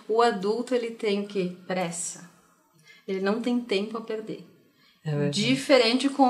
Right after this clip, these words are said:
Speaker 1: uma criança, um adolescente, que ele vai fazer o inglês por quê? Muitas vezes é porque o pai manda fazer, né? É, claro, muitas vezes o aluno, eh,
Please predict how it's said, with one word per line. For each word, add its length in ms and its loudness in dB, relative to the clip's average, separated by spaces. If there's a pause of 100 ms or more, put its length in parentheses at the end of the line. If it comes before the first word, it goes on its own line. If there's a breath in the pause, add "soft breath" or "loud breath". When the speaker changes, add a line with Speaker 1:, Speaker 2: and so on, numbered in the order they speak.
Speaker 1:
uma 220 4
criança, 800 4
um 80 4
adolescente, 800 2
que 100 -6
ele 160 0
vai 160 6
fazer 300 0
o 40 0
inglês 400 -2
por 140 -6
quê? 320 -6 (500 soft breath)
Muitas 680 4
vezes 420 -2
é 80 -2
porque 180 -2
o 40 0
pai 220 4
manda 200 -2
fazer, 360 0
né? 180 -2 (580 loud breath)
É, 220 2
claro, 340 4
muitas 280 0
vezes 160 -6
o 20 0
aluno, 420 -2
eh, 220 -8